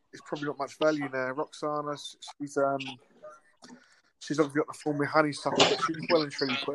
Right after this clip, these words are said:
in her place in that race, you know. She's got pretty good form apart from that. Holstone of, uh, Tristan Davies. I think he's, I don't, I don't think he really gets the three mile whenever he, he's won over three mile, but,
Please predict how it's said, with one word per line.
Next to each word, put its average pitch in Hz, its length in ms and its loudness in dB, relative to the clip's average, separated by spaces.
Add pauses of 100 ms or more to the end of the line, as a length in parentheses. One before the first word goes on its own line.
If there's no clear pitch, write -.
in - 60 8
her - 120 4
place 131 200 0 (100)
in 120 80 -12
that 113 80 -14 (120)
race, 117 200 -10
you 120 40 -20
know. 123 140 -20 (760)
She's - 180 -6
got - 100 -12
pretty 135 240 2
good 135 180 -2
form 127 280 2
apart 123 340 8
from - 120 -12
that. 131 140 -2 (1500)
Holstone 143 540 4
of, 131 120 -2
uh, 135 260 6
Tristan 135 280 -12
Davies. 143 200 2
I 165 60 -2
think 160 180 -8
he's, 139 180 -14 (160)
I 156 60 -2
don't, 170 160 2
I 156 180 -8
don't 160 180 -4
think 151 220 -10
he 143 100 0
really 135 200 0
gets 110 220 -12
the - 60 -18
three 135 260 0
mile 127 280 2
whenever 135 320 0
he, 123 140 -2
he's - 100 6
won 156 120 4
over 131 160 0
three 123 240 0
mile, 120 280 -2
but, 123 140 -4